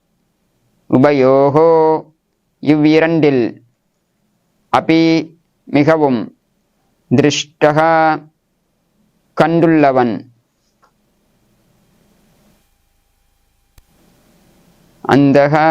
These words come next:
முடிவு, து ஆனால்,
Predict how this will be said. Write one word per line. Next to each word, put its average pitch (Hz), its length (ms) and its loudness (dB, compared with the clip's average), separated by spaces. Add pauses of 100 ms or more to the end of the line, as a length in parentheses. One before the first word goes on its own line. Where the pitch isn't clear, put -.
(420)
முடிவு, 147 600 0 (800)
து 160 420 0 (380)
ஆனால், 147 640 -2